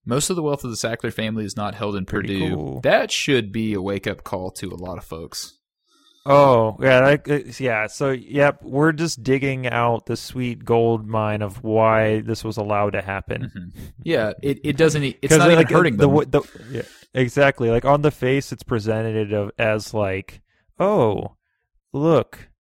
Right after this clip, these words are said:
Speaker 2: look at how the government's holding people to account, and it's like, wait,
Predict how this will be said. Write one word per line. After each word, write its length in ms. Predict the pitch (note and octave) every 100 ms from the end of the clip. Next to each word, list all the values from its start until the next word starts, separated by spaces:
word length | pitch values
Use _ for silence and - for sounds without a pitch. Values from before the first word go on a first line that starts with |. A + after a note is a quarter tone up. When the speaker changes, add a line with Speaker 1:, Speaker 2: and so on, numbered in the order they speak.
| _ _ _ -
Speaker 2:
look 280 | C#3 F3+ -
at 180 | D#3 B2+
how 580 | C3 C#3 C#3+ C#3+ C#3+ C#3+
the 140 | B2+
government's 580 | A2+ C#3 D3+ C#3 D3 -
holding 340 | C3 C3+ C#3
people 680 | C3 C#3+ - C#3+ C#3 C3+ C3+
to 240 | - C#3
account, 480 | C3+ - A2+ G2+ -
and 100 | G#2+
it's 160 | G#2 -
like, 260 | G2+ -
wait, 300 | A#2 A2 G2